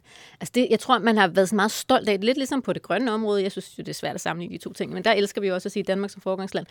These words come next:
Det har man også gjort på det di-, digitale område. Man har været enormt stolt af,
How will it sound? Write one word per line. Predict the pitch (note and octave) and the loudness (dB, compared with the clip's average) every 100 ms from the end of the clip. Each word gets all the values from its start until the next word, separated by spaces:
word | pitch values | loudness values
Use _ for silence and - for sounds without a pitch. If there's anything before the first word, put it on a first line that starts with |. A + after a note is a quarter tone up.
| - - | -18 -6
Det | A#3 | 2
har | |
man | A#3 G3+ | 4 4
også | A#3 - | 0 2
gjort | G3+ - | 0 0
på | G3 | -4
det | F#3+ | -4
di-, | F3 E3+ - | -4 -6 -10
digitale | F#3+ E3+ G3 F#3+ | -10 -4 -2 0
område. | F3+ F#3 G3 - - - | -2 -2 -4 -8 -14 0
Man | G3 | 4
har | |
været | G3 | 4
enormt | G3 | 2
stolt | - - - D4 - F#3+ | -4 -6 6 6 6 -4
af, | D#3+ - | -4 -6